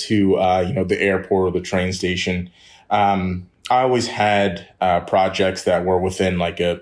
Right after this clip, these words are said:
two to three hour travel time window. Um, so that was always, you know, pretty manageable. Uh, so, you know, on the way to the train station or airport and while on the train, or plane, uh, that's where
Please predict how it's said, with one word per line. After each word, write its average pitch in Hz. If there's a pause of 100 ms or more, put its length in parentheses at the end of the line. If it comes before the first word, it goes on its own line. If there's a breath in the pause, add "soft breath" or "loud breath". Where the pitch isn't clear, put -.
(140)
two 98
to 92
three 87
hour 85
travel 87
time 85 (400 loud breath)
window. 107
Um, 95
so 104
that 104
was 98
always, 95
you 98
know, 92
pretty 92
manageable. 90 (840)
Uh, 131
so, 120
you 127
know, 107 (280)
on 139
the 131
way 120
to -
the 104
train 143
station 120
or 95
airport 107 (300 loud breath)
and 117
while 104
on 95
the 95
train, 92 (400 soft breath)
or 92
plane, 107
uh, 98
that's 117
where 98